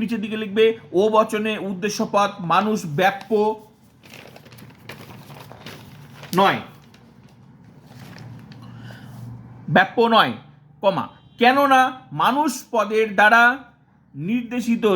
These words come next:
শ্রেণীর একটি, একটা অংশ সম্পর্কে সততাকে অস্বীকার করা হয়েছে। দাঁড়ি, আবার ও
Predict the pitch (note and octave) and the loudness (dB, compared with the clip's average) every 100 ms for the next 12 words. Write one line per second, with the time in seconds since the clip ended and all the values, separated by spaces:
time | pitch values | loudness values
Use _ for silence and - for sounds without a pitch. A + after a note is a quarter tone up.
0 | E3+ G#3+ A#3 B3+ C4 C4 - _ _ _ | 0 0 2 2 0 -4 -12 _ _ _
1 | _ _ F#3 G3+ - G#3+ G3+ G3 - - | _ _ -6 -6 -8 0 0 0 -2 0
2 | F#3 - - - F3+ A#3+ A#3+ C#4 C4 A#3+ | 0 2 0 2 2 0 0 0 4 4
3 | G#3 A3 G#3+ G#3+ G3+ G#3 - - - - | 2 0 -2 0 -2 -2 -6 -20 -16 -4
4 | F3 F3 A3 A#3 A3 G#3+ - - _ _ | -4 0 0 6 6 4 -2 -18 _ _
5 | - _ A3+ C#3+ - _ - F3 C4 C4 | -20 _ -6 -4 -6 _ -4 -2 0 4
6 | C4 A#3+ A#3 G3+ G3 F3+ F3+ E3+ F3+ D3 | 6 4 2 0 0 -2 -4 -4 -6 -6
7 | - D#3 E3 A#2 - _ - D3+ E3 E3 | -4 -2 -2 -4 -12 _ -2 2 4 4
8 | D#3 - _ F3 | 2 -10 _ -2